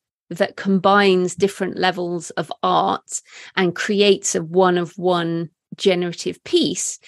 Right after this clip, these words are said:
that becomes more interesting to own than just, like, downloading your ebook and reading it. I mean, is, are we separating the concept of a, like, an ebook or an audiobook and making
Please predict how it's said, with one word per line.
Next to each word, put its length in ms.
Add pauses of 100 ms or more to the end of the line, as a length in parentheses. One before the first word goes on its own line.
(160)
that 160
becomes 380
more 240
interesting 840 (280)
to 180
own 520 (340)
than 500
just, 360
like, 260 (180)
downloading 600
your 380
ebook 520
and 200
reading 300
it. 300
I 220
mean, 180
is, 140 (160)
are 80
we 160
separating 1040 (600)
the 560
concept 640
of 120
a, 200
like, 180
an 180
ebook 380
or 80
an 80
audiobook 540
and 180
making 380